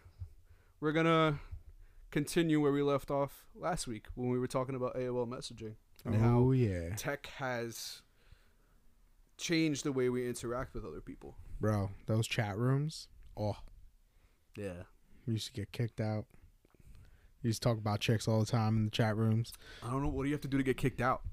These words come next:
Speaker 2: Oh, man, you gotta say some messed up shit.
Speaker 1: Like?
Speaker 2: Uh, like,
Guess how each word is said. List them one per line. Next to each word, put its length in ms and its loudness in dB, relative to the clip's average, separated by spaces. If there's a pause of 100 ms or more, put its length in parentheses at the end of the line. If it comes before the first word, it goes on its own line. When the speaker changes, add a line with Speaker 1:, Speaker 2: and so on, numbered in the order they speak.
(200)
Speaker 2:
Oh, 320 8
man, 320 4
you 60 0
gotta 200 8
say 160 2
some 200 0
messed 260 0
up 80 -4
shit. 320 -4 (180)
Speaker 1:
Like? 260 -2 (480)
Speaker 2:
Uh, 640 4 (300)
like, 460 0